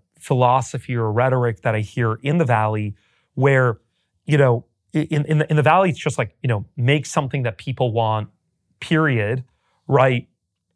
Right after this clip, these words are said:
And I think the margin profile, cash flow <laughs> profile, when you're setting out to build a business,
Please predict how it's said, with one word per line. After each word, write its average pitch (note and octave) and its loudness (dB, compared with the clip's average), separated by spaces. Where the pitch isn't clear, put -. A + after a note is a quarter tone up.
And C#3 2
I D3+ 4
think F3+ 0
the C#3 2
margin C#3+ 4
profile, B2+ 0
cash B2 -4
flow - -4
<laughs> A#2+ -2
profile, C3 0
when D3+ -4
you're B3 -4
setting C4+ -8
out F3 -4
to D3+ -4
build D3 -2
a B2+ -2
business, D3 -6